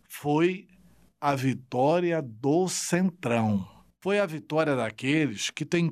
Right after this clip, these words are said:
contas a ajustar com a política brasileira. Ganharam os que são contra o combate à corrupção. Ganharam os que defendem a impunidade no Brasil. E pouca gente está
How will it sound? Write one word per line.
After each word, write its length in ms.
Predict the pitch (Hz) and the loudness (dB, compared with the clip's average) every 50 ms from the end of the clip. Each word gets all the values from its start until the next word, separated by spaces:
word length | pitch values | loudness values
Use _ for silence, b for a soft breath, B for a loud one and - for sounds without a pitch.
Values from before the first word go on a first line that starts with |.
| - - | -4 -6
contas 680 | - - 175 196 208 233 240 208 - 208 196 180 139 151 | -4 0 2 4 4 2 0 -2 -2 0 0 0 0 0
a 140 | 165 156 156 | 2 2 2
ajustar 760 | 160 143 117 143 135 - - - - - 139 147 165 180 185 | 0 -2 -4 -4 -2 -2 -4 -4 -4 -2 0 0 0 0 -2
com 160 | 180 - 180 | -2 -2 -2
a 60 | 180 170 | -2 -2
política 840 | 180 - 180 160 143 135 147 175 175 180 - 185 175 - 175 170 | 0 2 2 2 4 2 2 0 0 -2 -4 -6 -2 0 0 0
brasileira. 840 | 147 165 165 175 151 139 185 170 143 135 135 131 110 98 - - - _ _ | 0 0 0 0 0 0 -2 0 0 0 0 0 -2 -4 -6 -10 -14 _ _
Ganharam 880 | - 131 123 180 196 190 165 156 160 175 185 185 165 147 123 107 101 - _ _ B B B B B B B B - | -10 -4 -2 0 0 0 -2 -4 -2 -2 -2 -2 -2 -2 -4 -6 -8 -12 _ _ B B B B B B B B 0
os 220 | 147 151 147 - | 2 2 2 0
que 180 | - - 170 165 | 0 0 0 2
são 320 | - - 180 170 170 151 | 2 0 0 0 -2 -2
contra 560 | - - - 151 165 185 196 185 - 185 185 | -6 -4 -2 2 2 2 2 0 0 0 0
o 80 | 175 160 | 0 0
combate 680 | - - 180 165 139 117 113 131 143 160 156 - 160 | 0 0 0 0 0 2 2 2 2 2 0 -2 -4
à 40 | 156 | -4
corrupção. 880 | - - 156 151 151 160 160 160 - - - - 131 110 98 92 90 - - | -2 0 0 2 2 2 0 0 -2 -4 -2 -2 0 0 -2 -2 -4 -8 -14
Ganharam 800 | 135 131 175 185 185 175 160 160 170 180 190 202 202 208 202 202 - _ _ - | -6 -2 -2 0 0 -2 -2 -2 -2 0 0 0 0 0 -2 -4 -6 _ _ 0
os 220 | 185 156 - - | 2 2 2 0
que 160 | - - 190 | -2 -2 -2
defendem 1000 | 170 160 170 165 147 - - - - 165 185 190 185 165 185 185 185 190 202 - _ | 0 2 2 0 0 0 -4 -2 0 2 2 2 2 2 2 2 2 0 -2 -6 _
a 220 | - 156 165 170 175 | -4 -2 0 0 0
impunidade 1300 | 170 165 160 151 - - - - 185 214 220 208 196 180 151 113 - 135 139 147 165 175 151 147 160 | 0 0 -2 -4 -6 -8 -4 0 2 2 4 2 2 0 0 0 -2 -2 0 0 -2 -2 -2 -2 -2
no 180 | 160 160 160 160 | 0 2 0 0
Brasil. 580 | 156 175 180 175 151 120 107 110 117 107 95 87 - - - _ - - b b b b b b b b b b _ _ _ - | 2 2 0 0 0 -4 -6 -4 -2 -2 -4 -4 -8 -14 -18 _ -20 -20 b b b b b b b b b b _ _ _ -8
E 100 | 240 226 | -6 -6
pouca 440 | 190 - - 240 247 247 - 214 175 | -4 -2 -2 -2 0 0 0 0 0
gente 400 | - - 147 175 196 190 - 220 | 0 0 0 0 0 0 -2 -4
está 520 | 185 - - - 160 151 175 196 208 - | -4 -4 -2 -2 -2 0 0 -2 -4 -6